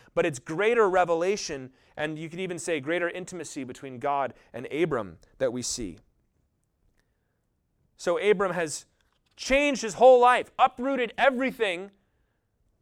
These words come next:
to heed that call and to pursue that promise. But despite that,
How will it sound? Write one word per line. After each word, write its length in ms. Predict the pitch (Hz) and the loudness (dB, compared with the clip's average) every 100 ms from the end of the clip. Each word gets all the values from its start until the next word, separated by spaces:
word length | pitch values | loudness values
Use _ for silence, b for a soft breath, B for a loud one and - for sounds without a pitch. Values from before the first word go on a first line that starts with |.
| - | -8
to 160 | - 208 | -4 -2
heed 340 | 214 254 190 | 0 -2 2
that 240 | 208 208 | 2 2
call 540 | - 226 196 170 185 _ _ _ _ 170 | 2 6 6 4 0 _ _ _ _ -10
and 100 | 170 | -8
to 80 | |
pursue 360 | 190 208 - 226 | -4 -6 -4 0
that 200 | 214 208 | 2 2
promise. 400 | 220 233 233 - | 0 0 0 -4
But 220 | 233 208 | -4 -2
despite 640 | 208 - - 254 269 269 185 | -4 -6 -4 2 2 2 0
that, 360 | 247 240 - | 0 0 -4